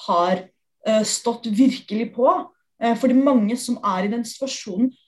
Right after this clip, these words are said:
er allerede i en periode i livet hvor ting endrer seg, eh, og du vet ikke hva som skjer med livet ditt fremover, og så skal du i tillegg måtte kjempe mot et system som egentlig er der for å ta vare på deg, fordi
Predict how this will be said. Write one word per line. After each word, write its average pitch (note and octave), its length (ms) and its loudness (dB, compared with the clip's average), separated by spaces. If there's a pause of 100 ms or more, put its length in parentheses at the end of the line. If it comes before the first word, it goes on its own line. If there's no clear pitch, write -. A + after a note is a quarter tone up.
(300)
er A#3 140 4
allerede A#3+ 800 4
i A#3+ 80 2
en A3 100 -2
periode A#3 300 -4
i G#3+ 60 -4
livet G#3 340 -6
hvor B3+ 180 -4
ting B3+ 240 -6
endrer A3+ 400 4
seg, E4 400 -2 (400)
eh, A#3+ 240 0
og C4+ 80 2
du D4 80 4
vet G#3 300 -2
ikke B3+ 180 -6
hva A3+ 140 -4
som B3+ 140 -2
skjer G#3 260 0
med A3 100 2
livet G3+ 260 -2
ditt G3+ 120 -10
fremover, F3+ 540 -4
og C4 80 0
så - 100 -10
skal - 160 -10
du - 60 -10
i - 180 -8
tillegg A#3+ 680 -4 (200)
måtte B3 180 -2
kjempe A3 420 0
mot G3+ 160 0
et A3 120 -12
system C#4+ 580 -2 (180)
som B3+ 180 -6
egentlig G3+ 440 0
er G#3+ 340 2
der D4 240 0
for C4 140 -4
å C4 60 -4 (340)
ta B3 60 -8
vare C4+ 240 0
på - 100 -6
deg, F#4+ 160 2
fordi C4+ 320 -4